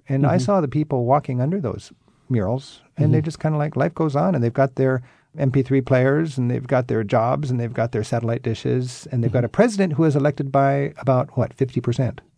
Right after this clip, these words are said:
Speaker 2: Mm-hmm. About.
Speaker 1: Do you have any hope for relations between America and Iran?
Speaker 2: I always have hope. Uh,
Speaker 1: What gave
Speaker 2: it
Speaker 1: you
Speaker 2: takes
Speaker 1: hope?
Speaker 2: a lot of patience.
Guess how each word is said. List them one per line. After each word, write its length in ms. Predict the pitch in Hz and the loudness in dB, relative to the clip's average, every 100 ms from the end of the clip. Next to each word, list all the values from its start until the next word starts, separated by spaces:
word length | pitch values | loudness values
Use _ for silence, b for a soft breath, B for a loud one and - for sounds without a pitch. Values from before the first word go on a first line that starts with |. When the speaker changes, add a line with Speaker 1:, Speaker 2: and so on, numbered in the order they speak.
| _ | _
Speaker 2:
Mm-hmm. 200 | 123 117 123 - _ _ - | -2 0 -2 -6 _ _ -8
About. 380 | 120 110 127 _ _ _ b b - | -4 -4 -6 _ _ _ b b 0
Speaker 1:
Do 80 | 160 | 0
you 40 | |
have 80 | 190 | 2
any 100 | 156 | 0
hope 320 | - 135 - | 2 0 0
for 340 | - 135 123 | -2 0 2
relations 400 | 120 123 127 139 | 2 2 0 -4
between 480 | - 120 139 131 131 | -6 -4 -2 0 0
America 360 | 139 123 127 127 | 2 2 2 -2
and 60 | 123 | -2
Iran? 280 | 127 147 - _ _ _ _ _ _ _ - | -2 -4 -8 _ _ _ _ _ _ _ -2
Speaker 2:
I 60 | 214 | 2
always 260 | 220 151 - | 4 2 0
have 140 | 120 | -4
hope. 300 | 131 98 - - _ _ - | -4 -6 -6 -18 _ _ -8
Uh, 440 | 123 110 104 104 - | -6 -4 -4 -8 -6
Speaker 1:
What 140 | 139 | -2
gave 140 | 139 131 | 0 0
Speaker 2:
it 60 | |
Speaker 1:
you 80 | 117 | 4
Speaker 2:
takes 220 | 180 160 | 4 4
Speaker 1:
hope? 80 | 165 | 2
Speaker 2:
a 40 | |
lot 160 | 143 139 | 2 0
of 100 | 127 | -2
patience. 540 | 143 127 127 107 - | -2 -2 -4 -6 -8